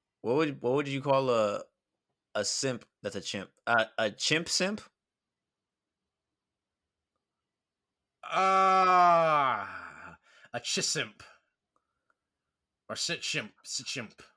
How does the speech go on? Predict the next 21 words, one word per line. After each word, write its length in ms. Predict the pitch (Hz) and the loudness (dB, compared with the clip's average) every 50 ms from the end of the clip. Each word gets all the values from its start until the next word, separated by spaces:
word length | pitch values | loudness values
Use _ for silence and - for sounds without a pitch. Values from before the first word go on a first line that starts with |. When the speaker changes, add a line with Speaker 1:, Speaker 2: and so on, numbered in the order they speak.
| _ _ - | _ _ 4
Speaker 1:
Or 100 | 165 170 | 4 4
should 180 | 165 - 180 | 6 4 4
this 120 | 175 185 - | 4 2 2
be 60 | - | 4
called 160 | - 185 165 | 4 4 4
a 20 | 135 | 6
chimp? 320 | - 180 165 131 101 - - _ _ _ _ _ _ _ _ _ _ _ _ _ _ _ _ _ _ _ _ _ _ _ _ _ _ _ _ _ _ _ _ _ _ _ _ _ - | 4 2 2 0 0 -4 -16 _ _ _ _ _ _ _ _ _ _ _ _ _ _ _ _ _ _ _ _ _ _ _ _ _ _ _ _ _ _ _ _ _ _ _ _ _ -20
Speaker 2:
Uh, 1080 | 113 113 110 107 107 104 107 104 104 104 104 104 104 104 107 107 107 104 107 107 - - - | -18 -16 -14 -12 -12 -10 -10 -12 -10 -12 -12 -10 -10 -10 -10 -10 -10 -10 -10 -10 -4 4 6
Speaker 1:
I 100 | 175 170 | 8 8
don't 120 | 160 156 151 | 8 8 6
know. 380 | 143 135 127 120 110 101 101 95 _ _ _ _ _ _ _ _ - | 4 4 2 2 -2 -6 -12 -18 _ _ _ _ _ _ _ _ -6
These 140 | 135 135 | -4 -4
are 40 | 147 | -2
questions 280 | 139 - 156 147 127 139 | 2 2 2 2 2 0
that 80 | 139 | -2
we 80 | 135 139 135 | 0 2 2
need 40 | 127 | 2
answers 380 | 123 120 113 101 104 101 - - _ _ _ _ _ _ _ _ _ _ _ _ _ _ _ _ _ _ _ - | 2 0 0 -2 -6 -8 -10 -12 _ _ _ _ _ _ _ _ _ _ _ _ _ _ _ _ _ _ _ -10
to. 220 | - 117 110 92 92 _ _ _ _ _ _ _ _ _ _ _ _ _ _ _ _ _ _ _ _ _ _ _ _ _ _ _ _ _ _ _ _ _ _ _ _ _ _ _ _ _ _ _ _ _ _ _ _ _ _ - | -8 -6 -6 -6 -10 _ _ _ _ _ _ _ _ _ _ _ _ _ _ _ _ _ _ _ _ _ _ _ _ _ _ _ _ _ _ _ _ _ _ _ _ _ _ _ _ _ _ _ _ _ _ _ _ _ _ -12
Speaker 2:
A 80 | 123 123 | -10 -10
sape. 480 | - - - 151 131 117 - _ - | -8 -6 -6 -6 -6 -6 -8 _ -20